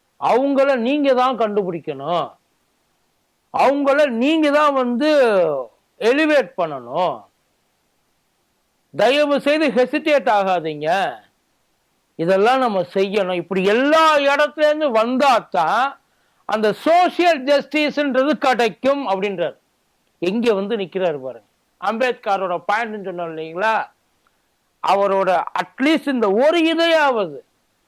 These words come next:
அவர் இருந்து அந்த துறையிலையாவது நம்ம அதை செய்யணும்னு அவர் நினைக்கிறாப்புல. அவர் செய்யணும்னு நினைக்கிறதுல எந்த விதமான தப்பும் கிடையாது. இன்னும் சொல்ல போனா இந்த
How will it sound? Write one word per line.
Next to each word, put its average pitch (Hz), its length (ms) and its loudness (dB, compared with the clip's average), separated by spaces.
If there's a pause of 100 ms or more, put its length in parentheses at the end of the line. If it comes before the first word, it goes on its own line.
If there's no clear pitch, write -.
(760)
அவர் 349 320 4
இருந்து 349 280 4 (140)
அந்த 320 200 0 (160)
துறையிலையாவது 320 800 2
நம்ம 262 220 0
அதை 233 120 0 (100)
செய்யணும்னு 254 500 0
அவர் 202 200 -2
நினைக்கிறாப்புல. 139 560 -10 (1160)
அவர் 160 160 0 (100)
செய்யணும்னு 254 480 2
நினைக்கிறதுல 214 580 0 (160)
எந்த 226 160 -2 (120)
விதமான 196 560 -2 (120)
தப்பும் 185 500 -10
கிடையாது. 151 320 -8 (360)
இன்னும் 247 280 0
சொல்ல 240 180 2 (140)
போனா 220 160 0 (100)
இந்த 185 140 -2